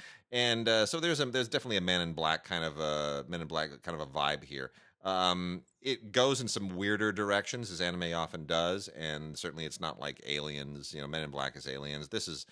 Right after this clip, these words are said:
more outlandish creatures so that they can do even more outlandish anime. But, um, there's a lot of fun stuff here, promo videos and commercials and, uh, all kinds of other stuff in here. And there's even, uh, an, an explanation of what the Concrete Revolution is. Um,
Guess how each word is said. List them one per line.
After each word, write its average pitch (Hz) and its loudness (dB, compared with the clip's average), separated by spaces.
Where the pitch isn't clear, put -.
more 113 6
outlandish 85 0
creatures 85 -2
so - -4
that 80 -4
they 85 -2
can 82 -8
do 80 -2
even 78 -6
more 78 -4
outlandish 73 -6
anime. 80 -2
But, 170 6
um, 127 4
there's 120 -6
a 147 -6
lot 175 2
of 120 -2
fun 123 0
stuff 110 0
here, 107 -2
promo 95 -2
videos 90 2
and - -14
commercials 85 -4
and, 76 -8
uh, 73 -4
all 78 -4
kinds 76 -8
of 73 -10
other 76 -4
stuff - -8
in 73 -8
here. 78 -4
And 123 0
there's 113 4
even, 135 0
uh, 85 2
an, 95 0
an 104 -4
explanation 101 0
of 87 -2
what 95 0
the 98 -6
Concrete 95 -2
Revolution 82 -4
is. 73 -4
Um, 80 -2